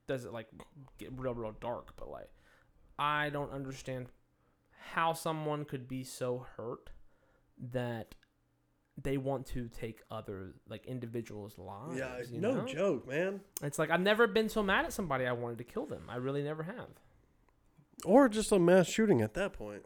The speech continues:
Speaker 2: I would never do that.
Speaker 1: And those
Speaker 2: A
Speaker 1: are,
Speaker 2: school
Speaker 1: you know,
Speaker 2: shooting? Get the fuck outta here.
Speaker 1: It's, I, you know, there's no, if there were new drugs that got invented, they would be,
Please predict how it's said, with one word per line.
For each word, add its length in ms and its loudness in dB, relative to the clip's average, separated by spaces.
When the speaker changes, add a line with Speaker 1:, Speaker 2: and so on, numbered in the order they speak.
Speaker 2:
I 60 -4
would 100 -6
never 220 -6
do 100 -12
that. 280 -8
Speaker 1:
And 120 2
those 200 8
Speaker 2:
A 40 4
Speaker 1:
are, 20 4
Speaker 2:
school 100 4
Speaker 1:
you 80 8
know, 140 6
Speaker 2:
shooting? 240 4
Get 120 0
the 100 -2
fuck 280 -4
outta 240 0
here. 320 0
Speaker 1:
It's, 220 2
I, 280 0
you 120 -2
know, 240 0
there's 220 4
no, 440 4
if 240 6
there 140 6
were 160 4
new 220 2
drugs 480 0
that 200 -4
got 160 2
invented, 500 -4
they 280 0
would 280 0
be, 460 -4